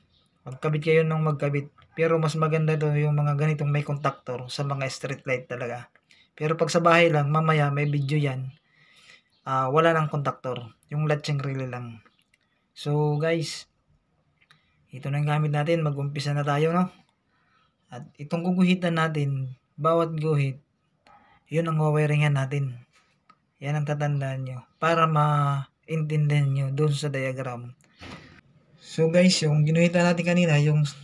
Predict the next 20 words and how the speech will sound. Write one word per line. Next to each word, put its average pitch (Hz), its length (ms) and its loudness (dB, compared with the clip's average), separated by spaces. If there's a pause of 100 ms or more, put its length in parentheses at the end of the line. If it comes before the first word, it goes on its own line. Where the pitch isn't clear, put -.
sa - 280 -4
coil 165 320 4
ng 165 200 0
contactor 160 440 -4
yun 147 200 2
at 139 200 -8
saka 139 280 -4
papunta 143 360 -2
dun 143 160 0
sa - 160 -6
contact 139 440 -4
ng 135 280 -4
latching 135 360 -4
relay. 120 360 -10 (480)
Ito 151 200 -4
ngayon 151 300 2
yung 147 60 2
winawiringan 135 680 0
natin, 123 400 -8
yung 139 180 -4